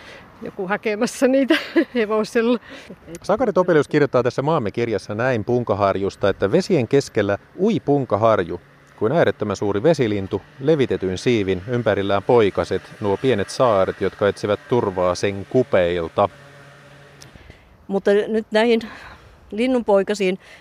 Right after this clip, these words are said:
Speaker 3: mä muistan, mä jotenkin ihan hirveästi tuota tykkäsin lapsena ja tykkään vieläkin tällaista laulusta, kun on suuri sun rantas autius, missä tuota linnun, linnunpoikasta katellaan ja linnunpoikanen itkee emoonsa. Että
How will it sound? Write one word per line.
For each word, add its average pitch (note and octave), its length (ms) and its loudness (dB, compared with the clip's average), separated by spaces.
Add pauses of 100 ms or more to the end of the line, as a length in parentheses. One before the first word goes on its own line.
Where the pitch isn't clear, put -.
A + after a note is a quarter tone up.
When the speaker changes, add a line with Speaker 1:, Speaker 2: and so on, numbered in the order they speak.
(120)
Speaker 3:
mä G3+ 100 -2
muistan, A#3+ 360 0
mä A3+ 140 4
jotenkin A3+ 560 0 (180)
ihan G#3+ 260 0 (160)
hirveästi G#3 520 0 (100)
tuota F#3 200 -2
tykkäsin G3+ 460 -2
lapsena A3 360 0
ja E3 100 0
tykkään F#3 320 -2
vieläkin F#3 460 2
tällaista F3+ 380 -2
laulusta, F3 400 2
kun E3 160 -2
on F#3 160 -2
suuri F#3+ 280 0
sun F3+ 220 -2
rantas F#3 340 0
autius, D3+ 520 -4
missä D3+ 280 -10
tuota C#3+ 340 -8 (420)
linnun, E3+ 380 0
linnunpoikasta F#3+ 880 0
katellaan E3 600 -4
ja D#3 100 -6 (300)
linnunpoikanen F#3+ 680 2
itkee D#3+ 440 -2
emoonsa. D3+ 400 -8
Että - 200 -8